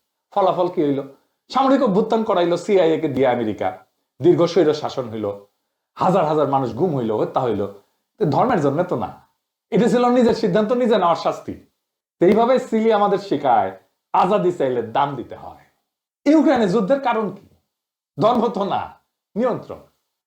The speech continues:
ইউক্রেন আর রাশিয়া দুই দেশই তো খ্রিস্টান ঐতিহ্যের, একই দেশের অংশ ছিল দুই, দুইটাই।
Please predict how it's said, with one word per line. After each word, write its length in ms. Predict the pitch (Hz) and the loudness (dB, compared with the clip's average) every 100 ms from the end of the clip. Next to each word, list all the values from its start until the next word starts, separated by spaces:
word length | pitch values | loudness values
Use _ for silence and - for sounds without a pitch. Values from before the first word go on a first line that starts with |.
| - | -2
ইউক্রেন 380 | 294 294 302 277 | 2 4 4 4
আর 120 | 262 | 4
রাশিয়া 340 | 285 262 277 233 | 2 0 0 2
দুই 180 | 277 | 2
দেশই 220 | 240 226 226 | 0 -2 -2
তো 100 | 226 | -4
খ্রিস্টান 380 | 226 190 190 | -4 -4 -4
ঐতিহ্যের, 540 | 147 - 92 - 98 104 | -4 -6 -12 -8 -6 -4
একই 200 | 208 208 | -2 0
দেশের 400 | 226 190 - 180 | 2 2 2 0
অংশ 200 | 147 139 | 0 -6
ছিল 340 | 139 113 98 95 | -6 -8 -8 -8
দুই, 180 | 107 101 | -8 -10
দুইটাই। 560 | - 104 92 85 80 | -10 -14 -12 -14 -16